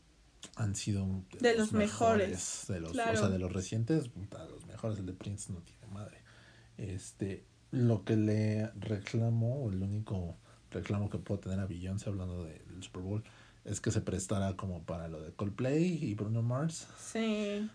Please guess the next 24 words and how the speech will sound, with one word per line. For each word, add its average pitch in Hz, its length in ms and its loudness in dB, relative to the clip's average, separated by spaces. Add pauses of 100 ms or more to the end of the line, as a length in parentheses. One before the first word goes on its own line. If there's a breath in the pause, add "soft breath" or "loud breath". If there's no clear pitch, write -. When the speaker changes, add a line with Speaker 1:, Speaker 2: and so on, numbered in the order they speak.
Speaker 1:
Sí 113 100 2
se 127 120 4
vio, 120 240 2
pues, - 220 -12
medio 98 340 -6
ga-, - 140 -14 (100)
más 160 160 10
bien, 156 220 6
pues, 113 200 0
bastante 120 380 2
gacho. 180 180 6 (220 loud breath)
De 262 60 6
hecho, 269 180 4
creo 220 120 6
que 220 80 6
ese, 190 300 8
ese 156 320 6
Super 123 220 4
Bowl 131 200 2
fue 135 140 2
el 127 80 4
de 110 260 4
San 104 140 -4
Francisco. 110 420 0